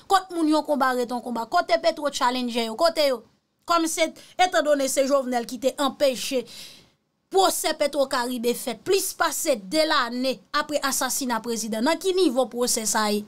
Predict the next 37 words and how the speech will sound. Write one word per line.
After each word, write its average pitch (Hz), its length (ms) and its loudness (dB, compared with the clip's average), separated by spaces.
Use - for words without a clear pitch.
<laughs> 240 100 -6
Pèpa 254 280 0
isyen 262 360 -4
kale 240 280 2
jenou, 277 360 2
wi. 370 100 -8
<laughs> - 440 -12
Kale 466 320 6
jenou. 370 400 0
Donk, 392 320 0
Fantôme 349 480 0
cinq - 220 -8
cent 339 180 -2
neuf 302 280 -2
pa 285 120 0
t 214 80 -8
janm 330 380 2
teworis 277 680 0
pou 330 160 -8
Pierre 247 200 -2
Espérance. 208 640 -6
Nenel 311 400 0
Kassi 330 400 -2
pa 320 180 0
teworis 269 560 0
pou 226 200 -14
li. 180 60 -20
André 330 400 0
Michel 320 420 -2
pa 262 160 0
teworis. 247 720 -2
Men 262 80 0
se 262 160 2
Guy 240 160 -2
Philippe 214 400 -6
ki - 160 -6
teworis. 285 440 0